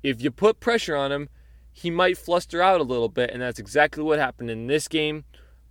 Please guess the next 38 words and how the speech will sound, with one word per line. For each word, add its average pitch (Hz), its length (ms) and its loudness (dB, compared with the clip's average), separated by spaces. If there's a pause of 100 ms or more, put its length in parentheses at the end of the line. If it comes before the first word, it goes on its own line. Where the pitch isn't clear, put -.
Bucs 147 400 2
go 143 200 4
to 170 80 2
the 160 80 -4
Super 151 240 -4
Bowl 147 300 2 (640)
for 147 160 -2
the 123 80 -4
first 170 320 -4
time 143 220 -4
since 127 220 -10
two 147 180 -8
thousand 120 380 -2
two, 170 380 2 (340)
and 117 220 -6
Brady, 135 520 0 (280)
in 147 160 -4
his 127 160 -6
very 147 340 4
first 160 360 -4
season, 117 600 -2 (720)
is 135 200 0
again 110 640 0 (480)
in 123 160 -2
the 113 80 0
big 139 320 2
dance 120 360 0
for 117 220 -4
his 107 280 -6 (140)
tenth 143 460 -2 (320)
time 127 400 -4
in 104 100 -6
his 131 220 -4
career. 123 340 -2
Ten 202 360 -2
out 196 100 2
of 165 80 0
twenty-one. 165 680 -2